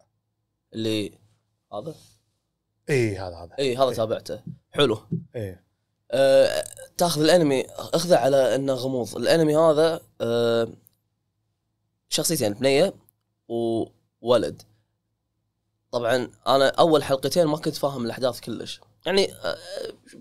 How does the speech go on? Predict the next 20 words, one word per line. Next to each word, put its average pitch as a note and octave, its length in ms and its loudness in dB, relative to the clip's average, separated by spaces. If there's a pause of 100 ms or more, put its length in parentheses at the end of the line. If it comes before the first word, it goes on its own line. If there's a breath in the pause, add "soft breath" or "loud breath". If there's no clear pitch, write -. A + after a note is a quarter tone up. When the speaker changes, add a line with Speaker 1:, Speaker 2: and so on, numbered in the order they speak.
Speaker 1:
بنت F3 240 -2
وولد C3+ 460 2
قاعد D#3+ 160 -2
يحلون E3 300 -2
قضايا D3 380 4
معينة. A#2+ 600 -2 (640 soft breath)
للحلقة A#2+ 640 0
الثالثة C3+ 600 0 (760)
في C#3 180 -8
صار D3+ 260 2
شغلة D#3 600 2 (320)
صدمني. B2 640 -6 (1500)
آه، A2 480 -2
واحد C3+ 320 -4
من B2 60 -6
ربعهم، C#3 560 -2
طبعًا A2 180 -8
وا-، B2 220 0
واحد، C3+ 320 0
واحد، C3+ 280 -4